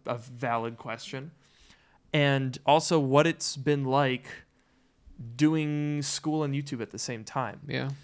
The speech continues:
Speaker 1: And when I talked to Noah about it, we realized that there's, even though Noah hasn't done as much YouTube, you've really done a lot of your, your career and your work,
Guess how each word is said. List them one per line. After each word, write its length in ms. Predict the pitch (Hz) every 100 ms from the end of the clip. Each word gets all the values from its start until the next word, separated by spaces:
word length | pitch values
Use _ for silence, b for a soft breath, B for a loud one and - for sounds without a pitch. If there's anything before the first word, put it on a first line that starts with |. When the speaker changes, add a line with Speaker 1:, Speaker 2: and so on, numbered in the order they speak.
| B B B
Speaker 1:
And 560 | 143 143 139 139 135 135 -
when 220 | 143 147
I 60 | 147
talked 260 | 151 175 -
to 60 |
Noah 160 | 165 202
about 240 | 139 120
it, 160 | 147 - - _ _ _ -
we 100 | 123
realized 440 | 127 135 131 127
that 160 | 127 135
there's, 340 | 135 123 -
even 220 | 156 160
though 100 | 160
Noah 320 | 139 147 165
hasn't 360 | 139 143 143 131
done 500 | 135 127 120 113 - _ _
as 200 | 135 127
much 240 | 127 120 127
YouTube, 580 | 127 165 - 104 110 147 _ b b b b b b _ _ -
you've 720 | 139 123 139 196 254 196 127
really 380 | 135 175 233 160
done 260 | 139 139 135
a 80 | 131
lot 260 | 131 135
of 540 | 131 123 117 - - - - _ _ _ _ _ -
your, 420 | 135 139 123 123 -
your 220 | 135 123
career 580 | - 143 127 160 131 113
and 120 | 120
your 120 | 120
work, 460 | 110 127 113 113